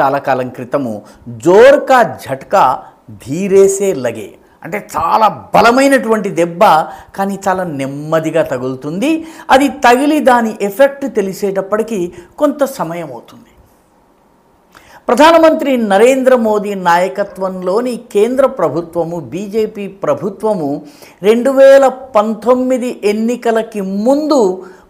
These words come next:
పాకిస్తాన్ చేసినటువంటి పుల్వామా ఘాతుకానికి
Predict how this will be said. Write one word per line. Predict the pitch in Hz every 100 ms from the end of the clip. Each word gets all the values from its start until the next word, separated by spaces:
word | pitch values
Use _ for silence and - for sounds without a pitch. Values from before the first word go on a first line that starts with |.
| -
పాకిస్తాన్ | 202 240 302 - - 277 247 196
చేసినటువంటి | 220 214 220 202 202 202 208
పుల్వామా | - - 320 311 302 294 269
ఘాతుకానికి | 240 143 151 180 233 - 151 120 -